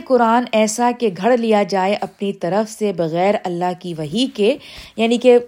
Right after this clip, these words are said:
مکہ کے لوگوں کو اللہ تعالیٰ بتا رہے ہیں کہ یہ جھوٹ مت سمجھو کہ پیارے نبی اپنی طرف سے اس کو گھڑ رہے ہیں، بلکہ یہ تو تصدیق ہے اس کی جو اس سے پہلے آ چکا ہے، یعنی کہ پچھلی کتابوں،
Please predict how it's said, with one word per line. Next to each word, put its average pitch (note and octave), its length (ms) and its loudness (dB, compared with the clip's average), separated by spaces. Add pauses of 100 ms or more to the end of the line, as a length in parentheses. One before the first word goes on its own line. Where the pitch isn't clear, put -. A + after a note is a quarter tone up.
(200)
مکہ F#3+ 460 2
کے G#3 120 2
لوگوں F#3 300 2
کو G#3+ 120 0
اللہ G3 160 4
تعالیٰ F#3+ 200 0
بتا F#3 360 0
رہے G#3 60 0
ہیں A3+ 80 0
کہ C4+ 180 -4 (420)
یہ C#4 160 2
جھوٹ E4 480 4
مت F#4+ 240 2
سمجھو G#3+ 420 4
کہ G3+ 180 0
پیارے G3+ 280 2
نبی G#3 300 0
اپنی G#3+ 280 0
طرف A3+ 320 4
سے A3+ 100 -2
اس G#3 100 -4
کو G#3 140 0
گھڑ G#3 380 4
رہے E3+ 200 -4
ہیں، D#3+ 180 -4 (420)
بلکہ D4+ 320 2
یہ C#4 280 4 (100)
تو C#4+ 100 4
تصدیق A#3 720 -2
ہے A#3+ 160 0
اس A#3 220 -4
کی C4 220 -4
جو A3 180 -4
اس G#3+ 80 -4
سے G#3+ 200 -4
پہلے F#3+ 460 -2
آ F#3 220 -2
چکا A3 340 0
ہے، B3+ 120 0
یعنی F3+ 200 -4
کہ F3 120 -8
پچھلی F#3+ 360 -6
کتابوں، E3+ 580 0